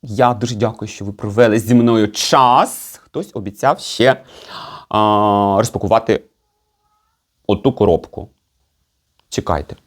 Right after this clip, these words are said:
Я знаю, що тут Пасха. А, кондитерки.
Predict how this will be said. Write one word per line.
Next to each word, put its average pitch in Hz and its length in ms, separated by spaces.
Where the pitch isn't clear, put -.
Я 180 140
знаю, 214 260
що 202 140
тут 196 240
Пасха. 156 520
А, 156 160
кондитерки. 175 1000